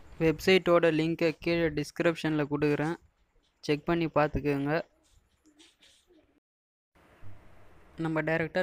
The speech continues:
லாகின் சைட்டு வந்தோடனே யூசர் நேம் காட்டுது. நம்ம நம்-, நம்ம யூசர் நேம், அதாவது யூசர் ஐடியை செட் பண்ணிடுவோம்.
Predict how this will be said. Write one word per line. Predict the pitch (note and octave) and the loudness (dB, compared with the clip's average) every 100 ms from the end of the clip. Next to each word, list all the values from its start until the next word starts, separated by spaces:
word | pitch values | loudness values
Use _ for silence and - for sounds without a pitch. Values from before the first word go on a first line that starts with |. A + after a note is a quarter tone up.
| E3+ | 0
லாகின் | E3+ F3 E3 | 0 0 -4
சைட்டு | D#3 D#3 D#3 | -4 -4 -4
வந்தோடனே | D#3 D#3 D#3 F3+ E3 | -4 -4 -6 -6 -4
யூசர் | E3+ F3 E3 D#3+ | -4 -2 -2 -2
நேம் | D#3 D3+ | -4 -4
காட்டுது. | C#3+ C#3+ C#3+ F3 - - - _ _ _ _ - D#3 | -4 -4 -6 -8 -10 -20 -20 _ _ _ _ -10 -6
நம்ம | D3+ D3+ D3+ | -2 -2 -2
நம்-, | D3+ D3 D3 - _ - _ D#3+ | -2 -4 -6 -10 _ -20 _ -6
நம்ம | D3 D3+ E3 | -4 -2 -2
யூசர் | F3 E3+ D#3+ | -4 -4 -4
நேம், | D3+ D3+ C#3 | -4 -4 -4
அதாவது | C3+ D#3 D#3 | -4 -4 -4
யூசர் | E3+ E3+ D#3 | -4 -2 -2
ஐடியை | D3+ D3+ D3 | 0 -2 -4
செட் | D3 D#3 | -6 -4
பண்ணிடுவோம். | D3 C#3 D3+ | -2 -2 -4